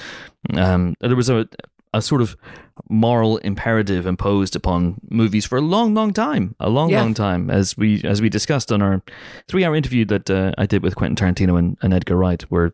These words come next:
Speaker 2: Quentin Tarantino was bemoaning the fact that a lot of great British crime films of the forties, fifties, and sixties all had to kind of make sure that the, the, the baddies got their comeuppance in some way, even if it felt utterly, completely, and,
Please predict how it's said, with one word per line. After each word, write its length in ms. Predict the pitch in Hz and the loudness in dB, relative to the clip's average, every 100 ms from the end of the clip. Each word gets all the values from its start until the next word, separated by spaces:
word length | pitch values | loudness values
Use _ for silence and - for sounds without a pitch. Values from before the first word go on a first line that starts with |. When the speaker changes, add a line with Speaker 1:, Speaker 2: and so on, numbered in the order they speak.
| _ | _
Speaker 2:
Quentin 200 | - - | -4 -2
Tarantino 340 | 95 90 101 90 | 0 0 0 0
was 120 | 90 | 0
bemoaning 480 | 98 104 110 104 95 | 0 0 2 2 0
the 80 | |
fact 220 | 87 92 90 | -2 -2 -2
that 100 | 85 | -2
a 40 | |
lot 220 | 90 98 | 0 0
of 140 | 92 - | 0 -2
great 320 | 98 101 - | 0 0 0
British 220 | 95 90 | 0 0
crime 260 | - 95 90 | 0 0 2
films 320 | 92 85 82 | 0 0 0
of 60 | |
the 40 | 82 | -4
forties, 340 | - 90 87 | 2 2 2
fifties, 300 | - 87 78 - | 0 -4 -4 -2
and 60 | |
sixties 440 | - 98 - - - - - - - _ _ _ _ - | -2 -2 -4 -6 -8 -14 -18 -20 -20 _ _ _ _ -4
all 260 | 110 107 98 | 0 2 0
had 280 | 107 101 | 0 -2
to 180 | - - | -2 -6
kind 320 | - 95 95 | -2 0 2
of 320 | 87 87 - - - - - _ _ _ _ _ _ _ | 2 -2 -8 -14 -20 -20 -20 _ _ _ _ _ _ _
make 320 | 101 98 98 | -2 0 0
sure 260 | - 98 95 | 0 0 0
that 200 | 92 - | 0 -2
the, 140 | 87 - - | -4 -6 -2
the, 240 | 92 85 - - _ | 0 0 -2 -18 _
the 100 | 92 - | -4 -2
baddies 500 | 98 95 107 107 107 - - 113 _ - - - - - | -2 0 2 2 0 -8 -14 -16 _ -20 -14 -12 -10 -8
got 160 | - 104 | -4 -2
their 120 | 104 | -2
comeuppance 580 | - 113 - 123 - - | 0 0 2 2 0 -2
in 100 | 110 | 0
some 280 | 110 123 110 | 0 2 2
way, 180 | 110 120 | 2 2
even 320 | 92 113 104 | 0 0 0
if 120 | 104 | -2
it 60 | - | -4
felt 320 | - 104 101 - _ - | -2 0 0 -6 _ -4
utterly, 360 | 98 - 101 101 | -2 0 0 0
completely, 420 | 98 - 101 92 | 0 0 0 2
and, 180 | 92 | 2